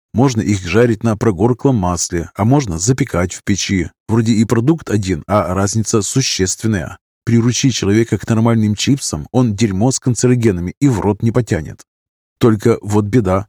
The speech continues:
нынче в С С С Р чипсы были в страшном дефиците.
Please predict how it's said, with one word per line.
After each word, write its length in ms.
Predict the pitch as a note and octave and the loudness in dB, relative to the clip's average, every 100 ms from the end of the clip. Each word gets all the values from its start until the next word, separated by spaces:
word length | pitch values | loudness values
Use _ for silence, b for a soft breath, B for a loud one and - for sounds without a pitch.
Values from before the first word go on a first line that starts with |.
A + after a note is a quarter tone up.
| - | -2
нынче 400 | G#2 C3 - - | 0 2 0 -6
в 60 | |
С 140 | - - | -4 -4
С 120 | A2+ | -2
С 80 | - | 0
Р 140 | B2 | -2
чипсы 400 | G2+ - A2+ - | 0 -2 -2 -2
были 220 | G2+ A#2 | 0 2
в 80 | A2+ | 0
страшном 580 | - - F#2 F#2+ - G#2 | -2 -2 -2 -2 -2 -2
дефиците. 680 | G#2 A2+ - F#2+ C#2+ - | -2 -4 -4 -4 -4 -12